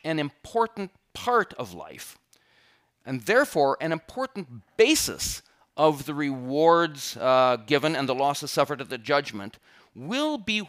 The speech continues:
what we do with our money in this life. That is why Jesus specifically told us in Matthew chapter six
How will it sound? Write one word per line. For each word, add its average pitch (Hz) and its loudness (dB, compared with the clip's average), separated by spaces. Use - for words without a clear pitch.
what 262 -6
we 220 -10
do 139 -6
with 151 -6
our 139 2
money 135 2
in 151 -2
this 127 -2
life. 123 -2
That 190 4
is 262 -4
why 165 2
Jesus 185 -2
specifically - -4
told 170 -2
us - -12
in 135 -2
Matthew 208 2
chapter 208 -2
six - -4